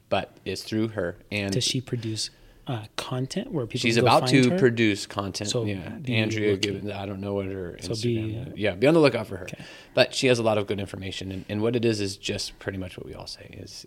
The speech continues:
Speaker 1: eat real food more often and, uh, eat a variety of good food. Um, and so she, uh, dis-, I'm just gonna say, I despise low calories.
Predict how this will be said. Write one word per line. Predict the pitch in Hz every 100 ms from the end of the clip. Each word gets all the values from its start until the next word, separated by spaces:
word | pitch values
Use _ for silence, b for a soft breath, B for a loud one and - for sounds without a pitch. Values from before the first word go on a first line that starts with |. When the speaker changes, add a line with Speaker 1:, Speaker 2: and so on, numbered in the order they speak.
| -
Speaker 1:
eat | 104 95 _ _ -
real | - 107
food | - - - - -
more | 101 -
often | - - - - - -
and, | 101 - -
uh, | - - - -
eat | 101
a | 95
variety | 98 85 85 85 87
of | 87 - -
good | - 95 92 -
food. | - 87 - b b b b -
Um, | 95 92 87 - -
and | 104 95
so | 107 104 - - - - - - - - - -
she, | - 110 104 104 104 - -
uh, | - 110
dis-, | 104 104 - - - -
I'm | 107 113
just | -
gonna | -
say, | - -
I | - 127
despise | 135 101 - 85 - - - b b b b b b -
low | 107 104
calories. | - 92 95 - - -